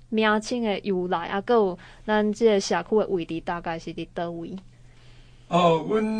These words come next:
Speaker 2: 民权社区是伫彰化市的行政区域内底，是属于西区，也是古早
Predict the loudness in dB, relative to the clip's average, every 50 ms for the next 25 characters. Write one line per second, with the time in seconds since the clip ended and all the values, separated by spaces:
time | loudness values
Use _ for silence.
0 | -2 -2 -4 -4 -6 -4 -4 -2 -2 -2 0 4 6 6 6 6 2 -6 -10 -12
1 | -14 -14 -18 -20 -20 -20 -20 -20 -20 -12 -4 0 0 2 2 2 2 2 2 2
2 | 0 -4 -4 -2 -2 0 0 -2 0 2 2 4 6 8 8 6 6 4 -2 -4
3 | -4 -4 -6 -8 -10 -16 -20 -20 -20 -20 -20 -14 -6 2 4 4 4 4 4 2
4 | 2 2 4 2 2 2 2 0 -2 0 2 4 4 4 4 2 0 4 6 6
5 | 6 6 6 2 -4 -10 -18 -20 -20 -18 -14 -10 -10 -10 -8 -6 -4 -4 0 4
6 | 6 6 6 4 2 -2 -8 -16 -18 -10 -2 0 2 2 2 0 0 2 4 4
7 | 4 4 2 0 -6 -14 -20 -20 -20 -20 -20 -20 -12 0 4 4 4 4 4 -2
8 | -2 4 6 8 8 8 6 6 6 6 6 2 -2